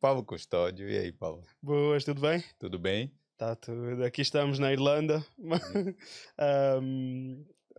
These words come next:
Speaker 1: Mas é português, por-, português de Portugal mesmo, né?
Speaker 2: Sim, sim. Eu, é, é o que eu tava a dizer. Eu tenho aqui uma
Speaker 1: Ah.
Speaker 2: mistura, que a minha mãe é moçambicana, mas pronto, eu cresci em Portugal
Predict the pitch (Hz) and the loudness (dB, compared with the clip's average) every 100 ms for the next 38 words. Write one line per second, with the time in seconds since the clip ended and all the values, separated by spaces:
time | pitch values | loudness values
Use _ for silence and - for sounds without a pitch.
0 | - _ _ 107 110 107 123 - 156 - | -20 _ _ 0 4 4 4 4 2 2
1 | 202 131 117 107 - 147 175 _ _ - | -4 4 4 4 4 2 2 _ _ -20
2 | - - 190 190 165 220 156 147 269 - | -18 2 2 2 2 2 2 2 0 2
3 | 233 226 165 170 190 123 104 85 92 113 | 0 0 0 0 0 -2 -4 -6 -4 -2
4 | 196 294 - 165 147 127 - 147 139 165 | -2 -4 0 4 4 2 0 4 4 4
5 | - 165 165 175 180 175 165 160 151 151 | 6 6 6 6 4 4 4 4 4 4
6 | 185 185 - 190 185 165 165 160 - 196 | 2 2 2 2 4 4 4 2 2 2
7 | 185 170 156 156 156 151 147 147 147 143 | 2 2 2 4 4 4 2 0 0 0
8 | 143 170 165 165 160 143 147 143 131 - | 0 2 2 2 0 0 2 4 2 0
9 | 135 131 117 120 123 120 117 127 123 127 | 0 0 0 -2 0 -2 -6 -14 -16 -18
10 | _ 127 120 - 131 131 127 123 127 - | _ -4 -2 2 2 4 2 0 -4 -6
11 | 123 131 131 131 | 2 4 6 2